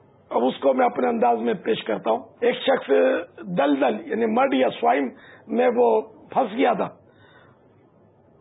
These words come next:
وہ نکلنے کی وہ کوشش کرتا تھا، نکل نہیں پا رہا تھا، تو ایک اور آدمی نکلا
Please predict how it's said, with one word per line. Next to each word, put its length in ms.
وہ 120
نکلنے 520
کی 140
وہ 100
کوشش 400
کرتا 280
تھا، 120
نکل 380
نہیں 160
پا 200
رہا 100
تھا، 120
تو 60
ایک 260
اور 320
آدمی 300
نکلا 340